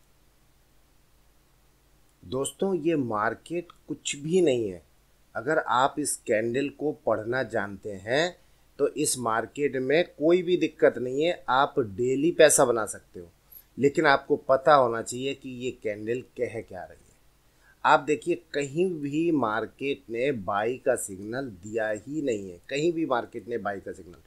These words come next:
और यहाँ तो बाई बना ही नहीं है क्योंकि इसने अपने पहली कैंडल के हाई को ही ब्रेक नहीं कर पाया।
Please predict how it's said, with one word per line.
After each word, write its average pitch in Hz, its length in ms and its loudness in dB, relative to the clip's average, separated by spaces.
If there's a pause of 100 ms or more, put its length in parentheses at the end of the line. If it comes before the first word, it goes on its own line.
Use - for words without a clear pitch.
(460)
और 139 140 6
यहाँ 123 640 2
तो 135 100 4
बाई 101 300 -2
बना 101 280 -10
ही 127 160 -2
नहीं 135 200 -6
है 131 60 -6
क्योंकि 120 340 -6
इसने 113 260 -4
अपने 113 280 -6 (480)
पहली 160 340 0
कैंडल 123 360 2
के 143 160 0
हाई 110 420 -2
को 160 220 -4
ही 165 240 0
ब्रेक 156 360 0
नहीं 131 180 -2
कर 101 160 0
पाया। 82 380 -10